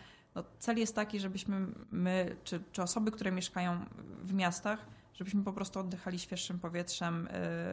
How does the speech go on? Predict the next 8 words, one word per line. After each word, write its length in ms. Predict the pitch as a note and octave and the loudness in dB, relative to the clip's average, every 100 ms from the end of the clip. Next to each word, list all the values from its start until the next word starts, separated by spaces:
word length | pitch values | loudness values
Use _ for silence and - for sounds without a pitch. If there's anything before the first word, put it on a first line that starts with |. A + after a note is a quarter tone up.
| - | -2
i, 340 | - E3+ E3 - | -4 -4 -4 -6
i 40 | |
gdzieś 340 | E3+ F3 - - | -4 -4 -4 -4
u-, 100 | F3+ - F#3 | -6 0 4
uniknęli 420 | F3+ F3+ F#3 F3+ | 4 4 0 0
w 60 | |
długiej 240 | F3 F3 F3 | 2 0 0
perspektywie 720 | F3 - E3+ - F3 F3 | -2 -4 -6 -6 -2 0